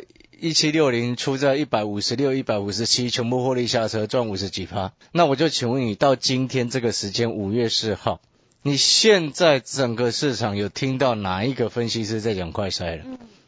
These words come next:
Speaker 1: 在讲防疫了？
Speaker 2: 没有。
Speaker 1: 没有半个嘛。你看这些人有多，多随波逐流，你看这些财经专业有，有多爱排队。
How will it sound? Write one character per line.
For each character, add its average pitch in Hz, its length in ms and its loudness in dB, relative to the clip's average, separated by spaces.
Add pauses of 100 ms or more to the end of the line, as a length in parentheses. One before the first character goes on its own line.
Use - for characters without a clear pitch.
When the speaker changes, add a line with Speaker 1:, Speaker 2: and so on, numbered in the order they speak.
Speaker 1:
在 151 160 4
讲 98 240 -6
防 98 220 -2
疫 104 160 -2
了？ 82 160 -10 (140)
Speaker 2:
没 - 80 -20
有。 - 300 -20
Speaker 1:
没 180 180 4
有 214 140 6
半 190 340 4
个 156 160 6
嘛。 135 400 4 (320)
你 175 80 0
看 226 140 4
这 226 120 2
些 233 100 4
人 202 180 6
有 165 140 4
多， 202 340 4
多 226 460 4
随 175 380 2
波 196 240 4
逐 120 200 -2
流， 101 280 -2 (140)
你 170 80 0
看 233 200 2
这 220 100 0
些 233 300 6 (180)
财 185 220 4
经 202 200 2
专 208 180 6
业 220 60 4
有， 180 220 6
有 180 180 4
多 226 300 4
爱 226 200 6
排 139 280 4
队。 165 260 4